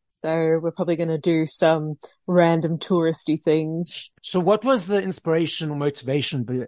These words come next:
Speaker 2: uh, behind moving to the U K?
Speaker 1: So initially I got signed to Australia, uh, Mushroom Records in Australia, and they kind of,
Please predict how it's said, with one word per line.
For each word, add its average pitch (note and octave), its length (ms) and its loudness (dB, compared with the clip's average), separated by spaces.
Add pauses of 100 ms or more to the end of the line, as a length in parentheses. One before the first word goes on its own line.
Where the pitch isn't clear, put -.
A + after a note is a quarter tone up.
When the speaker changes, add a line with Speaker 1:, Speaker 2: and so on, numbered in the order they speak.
Speaker 2:
uh, B2+ 140 -4
behind B2 360 -2
moving C#3 300 0
to - 140 -12
the G#2+ 100 -6
U G#2 140 -8
K? - 280 -14 (260)
Speaker 1:
So A#3 800 4 (100)
initially D4 600 -4 (100)
I A3+ 220 -2
got G#3+ 360 2
signed G#3 600 2 (140)
to - 120 0
Australia, F3+ 640 4 (180)
uh, F3+ 140 -2
Mushroom F3+ 400 -4
Records F3 340 0
in F3 80 -2
Australia, E3 800 2 (140)
and F#3 600 2 (440)
they B3 160 2
kind B3 500 6
of, F#3 400 8